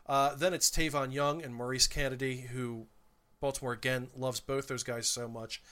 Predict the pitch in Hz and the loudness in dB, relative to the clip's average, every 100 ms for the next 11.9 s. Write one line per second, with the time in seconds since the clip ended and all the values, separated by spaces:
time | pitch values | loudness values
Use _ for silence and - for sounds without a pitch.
0 | - - _ 143 175 170 143 123 131 170 | -20 -20 _ 2 2 2 -4 -4 -4 -2
1 | 127 131 - 131 123 135 123 123 117 - | -2 -2 -2 -2 0 0 0 -2 -4 -4
2 | - 139 127 - 110 - 135 131 123 123 | -2 -4 0 -2 -2 -6 -2 -2 -4 -10
3 | - - - - 127 110 - 135 151 - | -14 -20 -20 -12 -10 -10 -8 -2 6 8
4 | - 143 - 139 - 139 131 127 113 - | 8 4 0 -4 0 2 2 2 2 2
5 | - - 123 117 156 139 113 - 160 151 | 2 -6 -8 -8 -8 -6 2 4 4 2
6 | - 135 131 117 104 - - - 143 135 | 2 0 0 -2 -6 -8 -14 -12 -6 -4
7 | 135 135 143 131 123 117 110 107 - 131 | -2 0 2 2 2 -2 -6 -12 -8 -6
8 | 123 131 123 120 117 123 - 135 135 - | -4 -6 -6 -4 -4 -4 -4 -2 -2 -2
9 | 123 113 110 - - 131 135 117 131 120 | -2 -4 -8 -18 -10 -2 0 2 0 0
10 | - 123 98 120 127 - 127 127 120 131 | -2 -4 -4 0 0 2 0 0 0 0
11 | 131 120 117 110 120 117 - 120 110 | 0 -2 -4 -4 -4 -4 -4 -4 -6